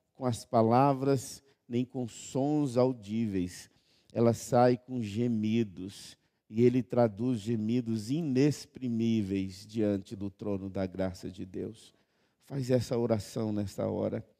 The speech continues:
Põe agora diante do Senhor seu casamento, sua vida, sua família, seu trabalho, seu não trabalho, sua necessidade de um trabalho. Põe diante do Senhor o que quer que seja.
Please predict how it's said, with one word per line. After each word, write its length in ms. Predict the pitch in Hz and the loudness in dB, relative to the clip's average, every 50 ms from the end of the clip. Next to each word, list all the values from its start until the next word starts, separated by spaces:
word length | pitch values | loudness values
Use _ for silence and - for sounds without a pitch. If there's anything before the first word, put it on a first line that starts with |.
| _ _ _ - _ _ _ _ _ | _ _ _ -20 _ _ _ _ _
Põe 180 | - 131 143 143 | -2 0 2 4
agora 460 | 135 123 120 113 127 135 135 123 117 | 4 2 4 6 6 8 8 6 4
diante 420 | 107 104 123 120 131 131 117 - | 2 2 2 4 4 2 2 -2
do 100 | 120 120 | -6 -8
Senhor 460 | 123 - - - 110 113 117 123 127 120 | -8 -6 -6 -6 -4 -2 0 2 0 0
seu 180 | - - 113 | 0 -4 -6
casamento, 800 | - - 117 120 117 113 104 98 104 110 117 120 120 113 - 101 | -2 2 2 2 4 4 2 2 2 2 2 2 2 0 -2 -10
sua 280 | 104 - - 123 104 101 | -12 -6 0 0 2 2
vida, 420 | 90 85 85 113 117 113 101 107 | 0 -2 -6 -4 -4 0 0 -2
sua 220 | 101 - - 117 107 | -2 0 -2 -2 -2
família, 580 | - - 107 98 107 107 117 117 107 104 101 - - - - - | -2 -6 -6 -6 -4 -2 -2 0 2 0 -2 -2 -4 -20 -20 -12
seu 180 | - - 123 123 | -4 0 0 0
trabalho, 800 | 110 - 117 113 98 92 92 117 117 117 113 110 110 110 104 - - - _ _ | 0 0 0 0 0 0 4 6 6 6 6 4 2 -2 -4 -4 -10 -20 _ _
seu 380 | - - - - - 151 156 147 | -20 -16 -8 0 4 4 4 6
não 340 | 143 143 147 160 170 170 | 6 8 8 8 6 4
trabalho, 720 | 151 - 151 131 120 110 104 113 123 131 139 139 127 127 123 | 2 2 4 4 4 4 6 6 8 8 8 8 6 2 -2
sua 240 | - - - 139 135 | -2 -2 0 2 4
necessidade 960 | 131 139 135 - - 156 139 - - 151 131 120 127 139 147 156 151 135 139 | 4 4 2 4 4 2 2 4 2 -2 0 6 8 10 10 10 8 4 -2
de 140 | 127 117 139 | -8 -6 -4
um 100 | 135 135 | -4 -4
trabalho. 640 | - 135 120 110 107 101 117 120 127 127 127 120 113 - - _ - | 0 2 2 2 4 6 6 8 8 8 6 2 -2 -6 -10 _ -2
Põe 160 | - 143 147 | 0 0 0
diante 360 | 135 117 135 135 135 131 - | 2 2 2 2 2 0 -4
do 120 | 117 127 113 | -8 -8 -8
Senhor 340 | - - 135 120 120 123 | -8 -6 -6 -4 0 0
o 60 | 127 117 | 0 -2
que 160 | - 120 113 | -2 -10 -8
quer 260 | - - 131 127 123 | 0 4 4 4 4
que 160 | - - 117 | 4 -4 -10
seja. 680 | - - - - 135 127 127 131 123 110 117 120 120 | -10 -10 -8 -2 2 4 4 4 4 4 4 2 2